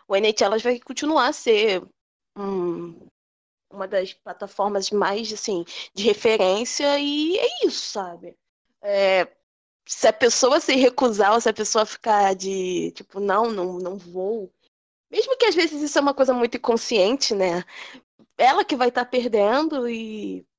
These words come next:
fazer o quê, né? Mas é ridículo, é, tipo, a gente é questionada só porque nós somos mulheres, e é muito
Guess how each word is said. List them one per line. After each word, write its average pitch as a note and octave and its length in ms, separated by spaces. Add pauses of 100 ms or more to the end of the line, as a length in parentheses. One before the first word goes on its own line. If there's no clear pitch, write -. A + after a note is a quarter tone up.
(640)
fazer A3 240
o A3 60
quê, E4+ 220
né? F3 320 (200)
Mas G3 360
é A3 140
ridículo, A3 520
é, E3+ 260 (720)
tipo, G#3+ 440 (540)
a A3 120
gente A#3+ 440
é B3 60
questionada A#3 1160 (580)
só C4+ 240
porque E4+ 340
nós E4+ 200
somos E4+ 260
mulheres, F4 600
e A#3 80
é A#3+ 160 (300)
muito D#4 540